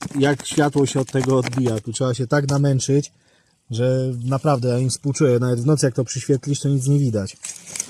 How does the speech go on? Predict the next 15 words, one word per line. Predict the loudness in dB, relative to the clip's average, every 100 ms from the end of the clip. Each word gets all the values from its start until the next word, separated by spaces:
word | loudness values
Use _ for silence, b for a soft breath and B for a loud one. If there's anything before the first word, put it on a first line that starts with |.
| -4 0
A |
my | 2
już | 2
to | 2 2
rozszyfrowaliśmy. | 2 0 0 2 2 2 0 0
Menu | 0 2 0 -2
czternaście. | -2 -2 2 2 2 0 2 4 4 2 B B B B B _ -10
Co | -4
my | -2 -2
tu | -4
będziemy | -4 -2 -2 0 0
mieli? | 0 0 -2 -6 B B B -18 -8
To | -4 0
jest | 0 0 -4 -8 -20 b b b b b b b b -2
wheat | 4 6 6 4 0